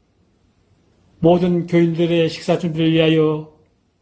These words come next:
힘쓰고 애쓰시는 심남숙 권사님, 각자 맡은 곳에서 충성하시는 모습이 자랑스럽습니다.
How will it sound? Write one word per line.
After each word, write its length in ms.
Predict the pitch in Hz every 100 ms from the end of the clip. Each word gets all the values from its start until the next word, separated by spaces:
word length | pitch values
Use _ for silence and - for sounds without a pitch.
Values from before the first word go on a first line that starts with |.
| _ _ _
힘쓰고 640 | - 220 208 - 202 196
애쓰시는 800 | 185 185 180 170 185 180 175 175 - _ _
심남숙 920 | - - 180 165 156 156 151 165 160 -
권사님, 520 | 139 131 120 120 - - _ _ _ _ _ _ _ _ _ _ _ _ _
각자 520 | 156 156 180 160 156
맡은 360 | 156 156 165
곳에서 460 | 151 147 151 156 147
충성하시는 920 | 196 208 208 196 185 190 185 185 180
모습이 640 | 170 160 170 175 165 160 - _ _ _ _ _ _ _ _ _ _ _
자랑스럽습니다. 1120 | - - 143 139 151 139 127 127 123 127 127